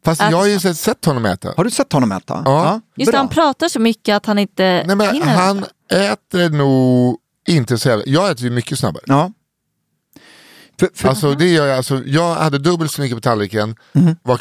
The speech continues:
Speaker 1: klar b-, en bra bit innan.
Speaker 3: Intressant med det ögonvittnet, eh,
Speaker 1: Mm.
Speaker 3: för det ger ju lite mer information. För att, eh, som Nassim säger, han, hans fråga är väl, eh, hur, om psyket och stress och, och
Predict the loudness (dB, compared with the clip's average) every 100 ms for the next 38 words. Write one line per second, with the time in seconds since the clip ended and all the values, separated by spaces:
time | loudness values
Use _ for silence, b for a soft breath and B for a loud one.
0 | -4 -2 0 2 0 -2 -10 -10 -6 -2
1 | -2 -2 -4 -10 -12 -14 -14 b b b
2 | 0 0 2 0 0 -2 -2 0 2 2
3 | 2 2 2 0 -2 -4 -6 -8 -10 -4
4 | 2 4 4 2 0 -4 -2 0 4 4
5 | 4 2 2 2 0 -2 -2 -4 -6 -2
6 | -4 _ B B B B B -4 0 0
7 | 0 0 0 2 2 0 2 0 2 0
8 | 0 0 0 -2 -6 0 2 2 2 2
9 | 2 0 -2 0 2 2 0 -2 0 2
10 | 2 0 0 2 2 2 2 2 0 0
11 | 0 0 0 2 2 2 0 -2 -2 -2
12 | 0 -2 -2 -4 -8 -4 -4 0 0 0
13 | -4 -8 -4 0 2 2 0 0 -2